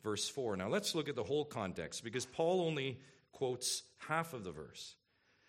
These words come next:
If you were to look at the second half of verse four, that is it, "so that you may be justified in your words and blameless in your judgment." However,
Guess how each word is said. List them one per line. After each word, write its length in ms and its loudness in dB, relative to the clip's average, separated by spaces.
If 80 -12
you 80 4
were 80 6
to 60 4
look 180 6
at 40 2
the 60 2
second 360 4
half 200 4
of 80 -8
verse 220 2
four, 180 0
that 220 4
is 120 2
it, 160 2
"so 140 -4
that 100 -4
you 160 -4
may 140 2
be 100 -4
justified 640 0
in 100 -4
your 80 -2
words 260 0
and 100 -2
blameless 440 0
in 40 -4
your 80 -4
judgment." 460 -2
However, 880 0